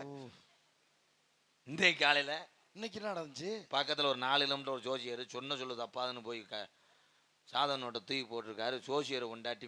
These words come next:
Speaker 2: மீன் அறுத்துக்கிட்டு இருந்த ஒம்பளை அருவாமணி டப்பா மூக்கில் வெட்டி விட்டான்.
Speaker 1: ஏண்ணே, தரப்பி சாதக நோட்டு தானே கொடுத்துருப்பாரு?
Speaker 2: அம்மாவுக்கு பெரியாஸ்பத்திரியில சுகருக்கு வாங்குற மருந்தட்டையை கொண்டு போயிருக்கேன்.
Speaker 1: ஐயையோ.
Speaker 2: அவனோட நான்
Speaker 1: சாதகம் பார்த்தானா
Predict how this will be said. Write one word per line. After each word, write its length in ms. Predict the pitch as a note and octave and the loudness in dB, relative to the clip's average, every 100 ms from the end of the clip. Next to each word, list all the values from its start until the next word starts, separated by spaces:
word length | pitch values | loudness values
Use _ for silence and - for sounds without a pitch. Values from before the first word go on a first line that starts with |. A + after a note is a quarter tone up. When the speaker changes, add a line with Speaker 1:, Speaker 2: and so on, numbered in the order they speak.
| A2+ | -8
Speaker 2:
மீன் 220 | D3 D3 | -4 -2
அறுத்துக்கிட்டு 320 | B2 A2+ A2 | -2 -4 -10
இருந்த 120 | G#2+ G#2 | -8 -8
ஒம்பளை 200 | A2+ A#2+ A2 | -4 -4 -2
அருவாமணி 320 | B2+ A#2+ A2 G#2 | -2 -4 -6 -8
டப்பா 180 | G2+ G#2 A#2 | -8 -10 -10
மூக்கில் 220 | A#2 G#2 | -10 -12
வெட்டி 140 | F2+ | -14
விட்டான். 240 | E2+ E2+ - _ - D3 | -20 -20 -20 _ -14 -10
Speaker 1:
ஏண்ணே, 260 | A3 F3+ D3+ F3+ F3 | -8 -8 -8 -8 -10
தரப்பி 300 | A#2 F3+ A3 C4+ | -10 -10 -10 -10
சாதக 260 | D3+ G3 B3+ | -8 -6 -6
நோட்டு 200 | A#3 F#3+ | -8 -8
தானே 140 | F#3+ F#3+ | -8 -8
கொடுத்துருப்பாரு? 480 | E3 D#3 C#3 C3 D3 G#3 | -12 -12 -10 -10 -8 -2
Speaker 2:
அம்மாவுக்கு 360 | C#3 C#3+ B2+ A#2 | 4 4 4 0
பெரியாஸ்பத்திரியில 540 | C3+ C#3+ B2+ A#2+ A#2+ C3+ | 4 4 2 -4 -6 -4
சுகருக்கு 340 | D3 C#3 B2 | -4 -2 -2
வாங்குற 220 | A#2+ A#2 G#2+ | -2 -6 -4
மருந்தட்டையை 440 | A#2+ C#3+ C3+ A#2 G#2+ | -4 0 -2 -2 -6
கொண்டு 160 | G#2+ G#2 | -4 -6
போயிருக்கேன். 340 | F2+ F2 E2+ - | -8 -14 -14 -12
Speaker 1:
ஐயையோ. 580 | D3+ A#2 C3 A2+ G#2 A2+ A#2 | -12 -8 -6 -6 -6 -4 -2
Speaker 2:
அவனோட 760 | A#2+ C3 C3 C#3+ D3+ D#3+ E3 F3 | 0 0 0 2 2 2 2 -2
நான் 160 | C#3+ - - _ _ _ _ _ _ _ _ _ _ - | -6 -14 -20 _ _ _ _ _ _ _ _ _ _ -6
Speaker 1:
சாதகம் 480 | D#3+ G3 A#3+ A3+ E3 | -2 0 0 0 0
பார்த்தானா 380 | E3+ G#3+ G#3+ | 0 2 4